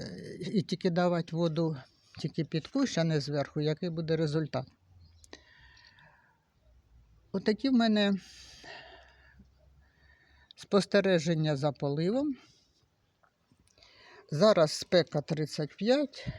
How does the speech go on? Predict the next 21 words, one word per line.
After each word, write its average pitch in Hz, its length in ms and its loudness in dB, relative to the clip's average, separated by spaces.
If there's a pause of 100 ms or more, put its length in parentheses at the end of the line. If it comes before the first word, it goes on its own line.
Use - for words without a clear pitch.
(800)
я 170 220 2
не 160 100 2
вспіваю 147 680 -2
все, 156 240 -4
хо-, 180 200 -8 (120)
хо-, 165 300 -4 (680)
хо-, - 540 -10
хожу 180 880 0 (420)
по 165 140 0
всій 160 260 -2
ділянці 160 800 0 (280)
кругами, 214 600 4
все 165 300 -2
поливаю, 165 680 0
поливаю, 147 640 0
поливаю, 180 640 -2
бо 156 260 0 (1160)
не 175 180 0
будеш 175 340 -4
поливати, 185 500 0
все 185 400 -2